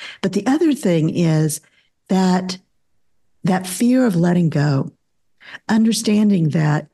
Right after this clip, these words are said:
this transition, <clears throat> excuse me, this transition is life-changing, and trying to do it on your own with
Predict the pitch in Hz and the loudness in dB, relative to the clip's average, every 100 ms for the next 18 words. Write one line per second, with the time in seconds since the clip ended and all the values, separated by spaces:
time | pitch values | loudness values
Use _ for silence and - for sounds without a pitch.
0 | _ _ _ _ _ - 220 - - 247 | _ _ _ _ _ -2 -2 -2 0 2
1 | 208 180 196 - 214 226 - _ - 247 | 2 2 0 0 0 -2 -8 _ -8 -8
2 | - 240 226 170 165 - 208 165 143 - | -4 0 2 0 -4 -4 -2 -2 -4 -10
3 | _ _ _ _ _ _ _ _ _ - | _ _ _ _ _ _ _ _ _ -20
4 | - - _ 226 214 - 240 190 175 208 | -20 -20 _ -2 0 0 0 2 0 0
5 | 208 170 - 160 160 156 208 220 - 135 | 0 0 0 -2 0 0 0 -2 -2 -2
6 | 147 180 170 _ _ _ _ - - - | -2 -4 -6 _ _ _ _ -20 -20 -20
7 | - _ - 190 185 185 185 185 185 _ | -20 _ 0 2 4 2 0 -2 -14 _
8 | _ _ _ _ _ _ _ _ _ _ | _ _ _ _ _ _ _ _ _ _
9 | _ _ - - 208 247 240 202 208 202 | _ _ -6 -2 2 2 0 0 0 0
10 | 202 170 165 165 185 156 175 208 - _ | 0 0 0 0 0 0 2 0 -4 _
11 | _ _ - - - _ _ - 160 196 | _ _ -20 -20 -20 _ _ -6 -2 0
12 | 190 180 - - | 2 0 -4 -14